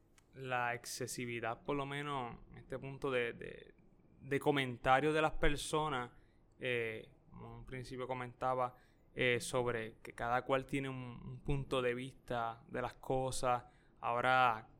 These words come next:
todo el mundo es experto en todo, todo el mundo puede comentar en todo, y por lo menos en lo personal, vuelvo y repito, y algo, fíjate, que, que por lo menos la otra vez que, que estuve en el podcast,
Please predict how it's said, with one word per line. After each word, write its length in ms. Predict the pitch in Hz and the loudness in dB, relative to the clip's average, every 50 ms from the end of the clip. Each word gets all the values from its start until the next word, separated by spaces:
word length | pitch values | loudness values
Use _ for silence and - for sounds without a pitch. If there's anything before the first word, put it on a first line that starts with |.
| - - - - | -20 -20 -20 -10
todo 220 | - 123 123 123 127 | -6 -4 0 2 2
el 80 | 127 | 2
mundo 340 | 131 135 143 143 143 135 127 | 2 0 0 0 2 4 4
es 80 | 127 127 | 4 6
experto 440 | - - - 135 131 127 - - | 6 6 6 6 4 2 -2 -4
en 160 | 127 127 120 120 | -2 -2 -4 -2
todo, 560 | - - 143 143 139 131 123 123 120 113 - - - - - - - - | 2 4 6 6 6 4 4 0 -2 -4 -6 -16 -20 -20 -20 -20 -20 -12
todo 280 | - 123 123 123 127 135 | -8 -6 -4 0 2 2
el 80 | 135 135 | 2 2
mundo 640 | 139 135 143 143 143 139 131 127 123 120 - - - - | 0 -2 -2 -2 0 2 4 4 4 2 0 -6 -10 -2
puede 240 | - 131 127 127 131 | 0 2 4 4 4
comentar 380 | 131 135 139 135 131 139 135 | 4 2 0 0 2 2 2
en 160 | 135 131 127 123 | 2 0 -2 -4
todo, 480 | - - 139 143 139 127 120 117 - - - - - - - | -2 0 2 2 2 2 0 -2 -4 -10 -18 -18 -16 -14 -12
y 60 | - | -4
por 180 | 123 - 127 120 | 0 2 2 4
lo 80 | 120 | 4
menos 300 | 120 123 127 139 143 143 | 2 0 2 2 2 2
en 80 | 135 127 | 2 0
lo 100 | 123 120 | 0 0
personal, 640 | - 127 120 - - 127 123 131 139 147 147 147 139 135 - _ _ | 0 0 -2 -2 -4 -2 0 0 0 0 0 -4 -10 -14 -20 _ _
vuelvo 240 | - - 127 123 135 | -10 -8 -4 -2 -2
y 40 | 135 | 0
repito, 460 | 139 135 139 143 143 139 - 117 - - - - _ - | 0 0 -2 -4 -4 -4 -4 -6 -6 -10 -20 -20 _ -2
y 100 | 135 135 | 0 2
algo, 200 | 135 139 170 170 | 2 4 4 4
fíjate, 600 | 170 170 175 185 196 175 156 139 123 123 110 - | 4 6 6 6 8 8 6 4 4 2 -4 -6
que, 500 | - 135 131 123 123 - - 50 50 - - - - - - - - - _ - - | -2 0 0 0 0 -2 -4 -8 -10 -12 -16 -18 -20 -20 -20 -20 -20 -20 _ -16 -14
que 100 | - - | -14 -12
por 140 | - - 117 | -10 -8 -8
lo 60 | 120 | -4
menos 180 | 123 131 151 | 0 4 8
la 140 | 160 143 123 | 10 10 10
otra 280 | 127 131 139 - 156 151 | 10 8 6 6 6 6
vez 160 | 151 156 156 | 6 4 2
que, 600 | - - 160 151 143 135 131 127 120 120 - - | 0 0 0 2 2 2 2 0 -2 -2 -4 -6
que 80 | - 135 | -8 -8
estuve 180 | 131 - 139 147 | -4 -2 0 0
en 80 | 147 | 0
el 80 | 147 139 | 0 0
podcast, 580 | - 143 151 151 - - 127 120 113 - - | 0 0 0 0 -2 -6 -8 -8 -10 -12 -20